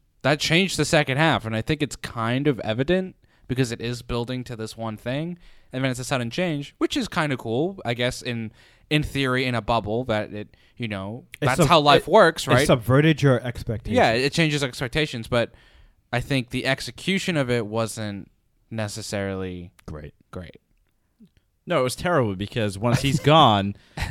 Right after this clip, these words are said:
Speaker 3: then all we're doing is carrying a body, dumping some money, and then the end, and, "Oh, we'll give the family all the money."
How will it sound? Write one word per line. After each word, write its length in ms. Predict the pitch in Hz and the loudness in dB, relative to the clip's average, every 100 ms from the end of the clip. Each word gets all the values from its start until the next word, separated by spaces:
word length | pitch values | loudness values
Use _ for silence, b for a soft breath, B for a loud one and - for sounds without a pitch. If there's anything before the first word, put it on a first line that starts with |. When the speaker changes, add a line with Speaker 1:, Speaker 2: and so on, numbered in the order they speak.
| 131 | -2
Speaker 3:
then 200 | 123 151 | 2 4
all 140 | 147 | 6
we're 100 | 139 | 4
doing 300 | 123 135 147 127 | 4 2 2 0
is 100 | 110 | -2
carrying 360 | 131 127 127 | 0 0 2
a 40 | 107 | 0
body, 400 | 113 120 113 110 | 4 4 4 0
dumping 380 | 110 117 120 110 | -2 -2 -4 -6
some 160 | 110 | -4
money, 320 | 104 113 107 101 | 0 0 0 -2
and 120 | 98 | -2
then 240 | 95 95 - | -2 -4 -8
the 280 | 104 113 110 | -4 -2 0
end, 300 | 110 98 98 | 0 -2 -4
and, 320 | 95 98 95 - | -6 -4 -4 -2
"Oh, 220 | 107 107 | 0 2
we'll 180 | 98 98 | 2 -2
give 240 | 110 98 | -6 -8
the 80 | 98 | -10
family 360 | - 95 95 | -6 -4 -4
all 100 | 90 | -4
the 60 | 87 | -4
money." 280 | 90 82 78 | -6 -6 -10